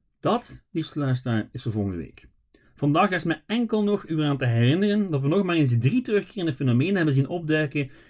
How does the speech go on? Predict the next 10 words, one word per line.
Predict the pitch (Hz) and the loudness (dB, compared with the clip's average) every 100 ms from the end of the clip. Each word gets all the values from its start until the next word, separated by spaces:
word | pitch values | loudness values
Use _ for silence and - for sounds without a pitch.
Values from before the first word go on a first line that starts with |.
| _ | _
in | 143 | 4
onze | 160 135 | 4 4
geschiedenis | 139 131 156 139 | 0 0 0 0
van | 131 127 | 0 0
pre-België. | 127 110 95 87 87 - _ _ - _ | 0 0 -2 -6 -12 -16 _ _ -20 _
Eén, | - 160 240 294 _ _ _ _ | -2 0 0 -4 _ _ _ _
pre-België | 135 196 180 175 139 | 0 0 2 2 2
was | 120 | 0
conservatief, | - 240 214 185 156 143 - | 0 0 0 -2 -4 -10 -4
katholiek | 208 151 131 | -2 0 -2